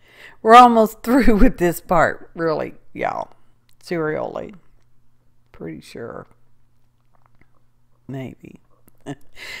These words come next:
There is a photo montage. It's somewhat extensive.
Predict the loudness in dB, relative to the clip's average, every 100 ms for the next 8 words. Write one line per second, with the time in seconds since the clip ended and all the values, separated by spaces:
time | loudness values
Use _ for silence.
0 | -14 -4 -2 0 -2 -4 -6 -8 -6 -2
1 | 0 -2 -6 -6 -6 -8 -8 -6 -4 -2
2 | -4 -8 -10 -14 _ -20 -16 -6 -4 -4
3 | -6 -6 -8 -12 -14 -16 -14 -8 -8 -8
4 | -6 -6 -6 -10